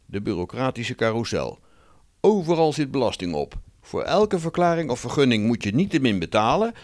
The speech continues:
maar via toeslagen, uitkeringen, protocollen of kortingen kan dat in sommige gevallen alsnog in mindering worden gebracht, dan wel teruggevraagd of teruggevorderd.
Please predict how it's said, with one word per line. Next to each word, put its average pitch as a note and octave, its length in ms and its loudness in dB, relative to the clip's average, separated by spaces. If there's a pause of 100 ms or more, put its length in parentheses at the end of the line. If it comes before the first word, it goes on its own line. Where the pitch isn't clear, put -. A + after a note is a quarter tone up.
(160)
maar - 220 -4
via F3 280 -4
toeslagen, F#3 600 0
uitkeringen, C#3+ 600 0
protocollen G2 580 0
of E2 140 -2
kortingen F3 520 0
kan F2 220 -2
dat F#2+ 240 0
in D#2 200 -6
sommige A2+ 420 4
gevallen C#3 440 2
alsnog G#3 360 0
in G3+ 120 2
mindering A3 340 2
worden D#3+ 220 2
gebracht, D#3 320 0
dan E3 160 2
wel D#3 120 2
teruggevraagd E3+ 640 0
of D#3 320 2
teruggevorderd. F3 840 0